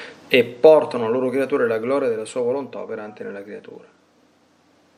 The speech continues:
E esclama, e questa è un'esclamazione che sempre deve lasciarci stupiti da un lato e pensierosi in senso positivo, nel senso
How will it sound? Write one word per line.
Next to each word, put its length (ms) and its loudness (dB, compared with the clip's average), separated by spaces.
E 220 -2
esclama, 720 -2
e 100 -20
questa 200 -12
è 20 -6
un'esclamazione 760 -6
che 100 -6
sempre 440 -4
deve 540 -8
lasciarci 800 0
stupiti 560 2
da 100 8
un 140 6
lato 420 4
e 340 -2
pensierosi 760 6
in 80 -6
senso 320 -6
positivo, 560 -8
nel 160 -12
senso 480 -12